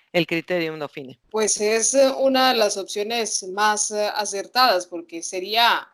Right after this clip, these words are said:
Speaker 2: una locura entrar directamente al Tour de Francia después de todo este periodo de, de para que han tenido los ciclistas. Ellos siguen moviéndose en sus simuladores y demás, pero,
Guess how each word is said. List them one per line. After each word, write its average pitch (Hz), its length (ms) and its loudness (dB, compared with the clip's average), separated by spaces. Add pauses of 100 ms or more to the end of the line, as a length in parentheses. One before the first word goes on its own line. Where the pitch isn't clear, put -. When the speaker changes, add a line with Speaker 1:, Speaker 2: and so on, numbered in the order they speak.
(340)
Speaker 2:
una 190 280 -8
locura 220 400 -6
entrar 202 300 -6
directamente 208 640 -8
al 190 160 -2
Tour 202 180 -2
de 202 140 -2
Francia 202 540 0 (440)
después 190 400 -2
de 208 120 0
todo 202 320 2
este 202 240 -4
periodo 190 500 0
de, 175 320 0 (500)
de 175 760 0
para 220 320 6
que 202 140 -2
han 196 240 -10
tenido 208 240 -4
los 208 160 -8
ciclistas. 269 680 -4
Ellos 196 240 -6
siguen 214 260 -4
moviéndose 214 600 -2
en 180 80 -8
sus 202 220 -10
simuladores 226 720 2
y 214 40 -6
demás, 214 360 -2
pero, 180 320 -6